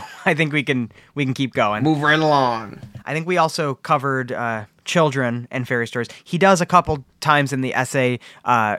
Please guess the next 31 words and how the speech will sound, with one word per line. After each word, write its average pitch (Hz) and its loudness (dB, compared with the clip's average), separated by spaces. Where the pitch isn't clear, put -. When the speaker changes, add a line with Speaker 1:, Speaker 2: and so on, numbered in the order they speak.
Speaker 1:
make 135 -2
points 131 0
about 123 2
how 120 2
people 131 -4
misunderstanding 117 -2
children 120 -2
seems 117 -4
to 131 -4
be 113 -4
increasing 120 -4
with 117 -6
time 120 0
as 113 -4
the 123 -4
amount 117 0
of 104 -8
children 156 -2
decreases, 147 -4
which 123 -6
means 123 0
he's 120 -4
definitely, 131 0
uh, 123 2
fertility 139 0
pilled, 151 2
which 139 0
I 151 8
Speaker 2:
Oh, 131 4
Speaker 1:
think 143 -2
Speaker 2:
yeah. 127 0